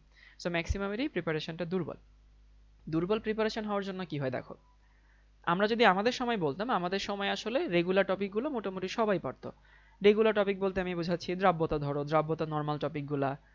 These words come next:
অথবা হচ্ছে, আহ, কি বলে আইনীকরণ শক্তির নরমাল জিনিস, এগুলো সবাই পারতো। So পরীক্ষায় যদি এগুলো আসতো, এগুলো ডিফারেন্স তৈরি করতো না। ডিফারেন্স তৈরি করতে হচ্ছে যে দ্বিতীয় আইনীকরণ শক্তি যদি পরীক্ষায় আসে, অথবা দ্রাবক নিষ্কাশন যদি পরীক্ষায় আসে,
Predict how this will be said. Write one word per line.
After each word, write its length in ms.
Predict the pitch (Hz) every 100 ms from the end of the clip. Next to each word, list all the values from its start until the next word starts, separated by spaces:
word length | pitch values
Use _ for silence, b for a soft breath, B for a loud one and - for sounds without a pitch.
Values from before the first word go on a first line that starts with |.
| b b -
অথবা 340 | 151 160 156
হচ্ছে, 380 | 151 - 165 147
আহ, 340 | 139 135 135
কি 140 | 147 180
বলে 180 | 190
আইনীকরণ 440 | 226 190 180 180 175
শক্তির 320 | - 165 170
নরমাল 320 | 160 156 156
জিনিস, 280 | 156 160 -
এগুলো 200 | 302 330
সবাই 280 | - 202 170
পারতো। 340 | 131 - 127 - b b b b b -
So 100 | 185
পরীক্ষায় 400 | 214 233 247 277
যদি 180 | 269 247
এগুলো 260 | 220 262
আসতো, 280 | 262 254 285
এগুলো 220 | 254 247
ডিফারেন্স 340 | 196 - 196 196
তৈরি 180 | 160
করতো 260 | 143 131 131
না। 100 | 135
ডিফারেন্স 360 | 147 - 226 226
তৈরি 160 | 220
করতে 240 | 214 220 233
হচ্ছে 400 | 226 - 285 392 b b b -
যে 100 | 151
দ্বিতীয় 280 | 185 240
আইনীকরণ 360 | 233 226 226 220
শক্তি 320 | 208 196 208
যদি 220 | 190 180
পরীক্ষায় 420 | 175 160 151 - -
আসে, 240 | - - - B B
অথবা 240 | - 160 196
দ্রাবক 360 | 165 160 220 240
নিষ্কাশন 440 | 214 - 208 208
যদি 180 | 190 180
পরীক্ষায় 420 | 170 156 139 135
আসে, 260 | 131 -